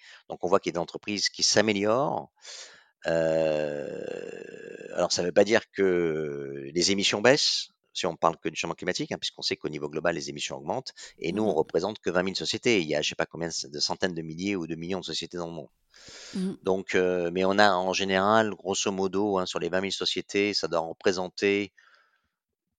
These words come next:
Speaker 1: le chiffre qu'on utilise en fonction de la capitalisation boursière, c'est entre cinquante-cinq et soixante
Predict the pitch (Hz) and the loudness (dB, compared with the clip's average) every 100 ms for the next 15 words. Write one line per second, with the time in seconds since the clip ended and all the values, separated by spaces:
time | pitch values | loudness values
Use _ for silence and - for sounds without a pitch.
0 | _ _ _ _ _ _ _ _ _ _ | _ _ _ _ _ _ _ _ _ _
1 | _ _ _ _ - 92 - 92 - 95 | _ _ _ _ -6 0 2 2 0 -2
2 | 95 - 101 107 98 92 - 87 - - | 0 -2 2 2 2 -2 -2 -4 -2 -2
3 | 92 85 85 - 87 80 92 92 98 95 | -2 0 0 -2 -4 -4 -4 -4 -2 0
4 | 85 95 - 107 101 98 - 101 101 - | 0 0 2 2 2 0 2 2 2 0
5 | 85 - 92 - 92 | 0 2 2 2 -2